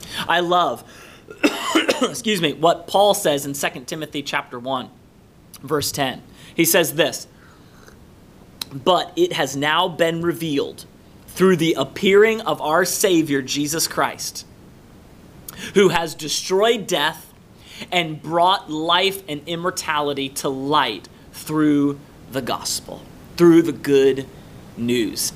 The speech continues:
This was the purpose of Jesus coming. So John says, everybody who practices sin practices lawlessness. But Jesus appeared so that he would take sin away,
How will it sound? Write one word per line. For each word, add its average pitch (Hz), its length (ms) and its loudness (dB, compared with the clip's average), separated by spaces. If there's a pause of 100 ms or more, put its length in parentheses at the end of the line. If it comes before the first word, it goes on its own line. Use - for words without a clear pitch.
(140)
This 135 540 0 (340)
was 127 140 -10
the 127 80 -12
purpose 208 400 -2
of 117 80 -10
Jesus 117 340 -8
coming. 202 320 -2 (360)
So 254 260 0 (100)
John 220 260 0
says, 226 220 -2
everybody 247 360 -2
who 240 100 -2
practices 208 540 -2
sin 208 240 0
practices 160 500 -4
lawlessness. 175 680 -6 (760)
But 214 320 0
Jesus 226 540 -2
appeared 170 480 -2
so 202 140 -2
that 175 140 -2
he 220 120 -4
would 185 180 0
take - 360 -2
sin 214 420 -4
away, 214 500 -4